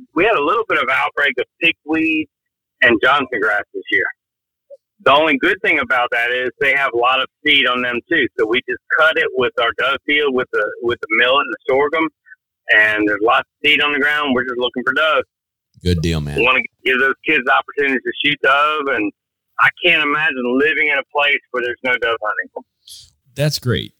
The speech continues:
Speaker 3: because it brings me to, as you're talking, and I, I'm thinking how I didn't get invited to the S R S weekend that you're hosting. It's cool. No big deal. And then now you're having, you got a, a bunch of dove things happening,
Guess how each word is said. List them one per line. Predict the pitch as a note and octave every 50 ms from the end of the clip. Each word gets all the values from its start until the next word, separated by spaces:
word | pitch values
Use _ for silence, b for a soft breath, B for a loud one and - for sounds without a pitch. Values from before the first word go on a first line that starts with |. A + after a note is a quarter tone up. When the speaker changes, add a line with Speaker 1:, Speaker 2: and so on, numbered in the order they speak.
| _ _ _ _
Speaker 3:
because | - G#2 F2+ - A2+ G2+ F#2+ -
it | A2+ G#2 -
brings | - B2+ B2+ C3 A#2 A#2
me | A#2+ A#2 G2+ - -
to, | G#2+ G#2+ G2+ G2 F#2 F2+ F2 D#2+ _ _ _ _ _ _ _ - - E2+
as | F2+ G#2 G#2 G2+ F#2
you're | F#2+ F2
talking, | - - F2+ F2 F2 E2 - F#2 F2 E2+ E2 E2
and | D#2+ D#2 D#2 D2+ D2 - _ _ _ -
I, | C#2+ C#2+ - -
I'm | - E2+ E2
thinking | - - G#2 G2+ F#2 F2+ E2 D#2 D#2 - _ _ _
how | - - F#2+ F2+ F#2
I | F2+ E2+
didn't | E2 D#2+ F#2 F#2 F#2 F#2+ F#2
get | - F#2+ - -
invited | E2+ F2 E2 F2+ F2 F2 E2 E2+ E2 D2+ -
to | - F#2 E2+
the | D#2+ E2+
S | F2 D#2+ - -
R | E2+ E2+
S | E2 E2 - -
weekend | - D2+ D2 - D2+ D2+ E2 F2 F#2+ - - _ _ _ _ _ _
that | - A1
you're | B1 E2 D#2+
hosting. | D#2 D#2+ E2 D2+ C2 - C#2 D2+ F#2 G2+ _
It's | _ -
cool. | - - C2 D2 F2 F2+ -
No | - D2+
big | D2 C#2
deal. | _ C#2 C#2+ E2 G#2+ A2 - _ _ _ _ _ _ _ _
And | E2 E2 E2
then | F2 F2 E2+ E2+ E2+ E2 D#2 C#2
now | D#2 F2+ G2
you're | A2+ A2 F#2+
having, | F2+ F2+ F2+ E2+ D#2+
you | D2+ F2+ F#2+
got | F2+ D#2+ C#2
a, | C#2 C2 - _ -
a | F#2 E2+
bunch | F2 F#2 E2+ E2
of | C#2+ C#2
dove | - E2+ E2+ F2+ F#2 -
things | - A2 G2+ G2+ G2 -
happening, | G2+ G2 F#2+ F2+ - G2+ G2 G2 G2 F#2+ F#2 F#2 F2+